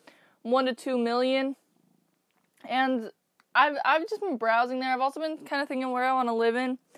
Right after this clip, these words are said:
And ever since I went to Austin, Texas for spring break, I think it'd be awesome to live there. Except the weather there is, is rough because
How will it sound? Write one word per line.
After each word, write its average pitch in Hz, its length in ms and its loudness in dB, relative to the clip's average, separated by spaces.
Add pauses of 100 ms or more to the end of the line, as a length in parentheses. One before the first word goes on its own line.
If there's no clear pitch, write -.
(360)
And 269 160 2
ever 302 160 4
since 370 160 -4
I 381 140 4
went 349 160 0
to 320 160 0
Austin, 247 400 4
Texas 254 440 -6
for 262 100 -6
spring 254 340 -4
break, 240 380 2
I 262 80 0
think 277 180 -4
it'd 269 100 -4
be 247 120 -2
awesome 226 340 2
to 240 80 -4
live 233 240 0
there. 254 240 0 (580)
Except 277 280 -4
the 294 80 4
weather 247 400 4
there 403 360 0
is, 269 300 -6 (400)
is 262 140 -10
rough 208 600 2
because 226 400 -4